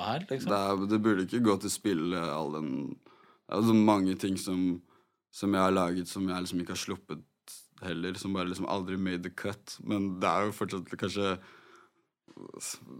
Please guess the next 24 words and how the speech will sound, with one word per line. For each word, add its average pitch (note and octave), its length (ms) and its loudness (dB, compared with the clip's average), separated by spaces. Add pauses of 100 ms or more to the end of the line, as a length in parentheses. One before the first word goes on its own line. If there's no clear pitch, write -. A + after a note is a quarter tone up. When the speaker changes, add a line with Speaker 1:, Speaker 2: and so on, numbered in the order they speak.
Speaker 2:
sometimes G#2 680 2
er G#2+ 120 2
kanskje G2+ 300 2
den G#2 260 4
låten G2+ 280 2
som G2+ 200 -4
ligger G#2 480 2
i C#3 80 6
den A2 120 6
mappen G#2+ 360 2
er G2 80 2
fortsatt A2 340 0
bedre G2 600 0
enn G2+ 360 -2
andre G2+ 340 2
låter G2 320 -2
man F#2+ 100 0
har F#2 80 0
sluppet, A2+ 380 -4
men A2 100 2
det G#2 100 0
er F#2+ 60 -6
sånn, G2+ 120 -2
sånn G2 200 -2